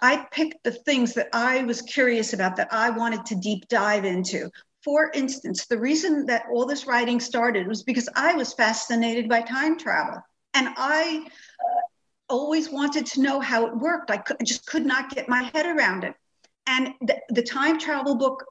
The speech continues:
literally took me two years to write. It was, the, the, the physics is, it, you know, it, w-, with the moon, you can learn about the phases of the moon. You can learn about tides. You can learn about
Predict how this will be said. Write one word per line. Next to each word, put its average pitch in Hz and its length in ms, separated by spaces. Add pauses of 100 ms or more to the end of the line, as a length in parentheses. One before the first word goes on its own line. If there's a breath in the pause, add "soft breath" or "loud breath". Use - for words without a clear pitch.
literally 247 640
took 277 300
me 226 440
two - 200
years 233 640
to 240 100
write. 202 380 (180)
It 254 180
was, 240 300
the, 214 260
the, 226 240
the 233 220
physics 302 460
is, 233 260 (720 loud breath)
it, 262 400
you 285 140
know, 269 200
it, - 220 (420)
w-, 277 420
with 339 200
the 330 60
moon, 277 480
you 240 100
can 269 240
learn 277 240
about 254 240
the 262 60 (100)
phases 240 400
of 190 140
the 202 80
moon. 196 300
You 233 120
can 247 240
learn 247 240
about 226 460
tides. 214 760
You 240 160
can 262 220
learn 254 240
about 233 380